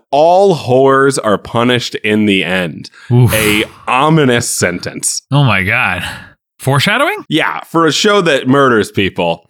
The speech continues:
Speaker 2: Yeah.
Speaker 1: Not chill.
Speaker 2: Ugh.
Speaker 1: Mia m-, maybe on her way out.
Speaker 2: Yeah, your, your call might be correct.
Speaker 1: Well, does it? Yeah.
Speaker 2: Uh, yeah, you said you were, it was probably gonna be Mia, or, or you were hinting towards Mia.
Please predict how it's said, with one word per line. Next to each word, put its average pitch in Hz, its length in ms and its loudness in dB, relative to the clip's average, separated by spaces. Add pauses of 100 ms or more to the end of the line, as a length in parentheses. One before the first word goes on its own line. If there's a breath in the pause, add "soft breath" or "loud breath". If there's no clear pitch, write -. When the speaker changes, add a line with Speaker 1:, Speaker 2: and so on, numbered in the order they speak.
(120)
Speaker 2:
Yeah. 104 260 0 (180)
Speaker 1:
Not 117 460 0
chill. 101 640 0
Speaker 2:
Ugh. 123 240 2
Speaker 1:
Mia 110 140 2
m-, 107 260 -4 (100)
maybe 117 400 0
on 101 180 0
her 101 160 0
way 95 240 0
out. 76 260 -8
Speaker 2:
Yeah, 123 240 -2
your, 135 260 2
your 143 220 0
call 185 340 0
might 127 220 0
be 143 100 -2
correct. 135 640 -2 (160)
Speaker 1:
Well, 135 80 -2
does 160 320 0
it? 523 200 0
Yeah. 104 320 -2
Speaker 2:
Uh, - 60 -2
yeah, 139 240 2
you 196 160 2
said 139 320 0
you 143 160 2
were, 131 220 0
it 139 80 2
was 117 120 0
probably 117 360 0
gonna 120 140 0
be 123 100 2
Mia, 120 280 2
or, 98 120 2
or 110 220 2
you 110 180 2
were 110 140 0
hinting 104 420 0
towards 90 340 -2
Mia. 67 320 -6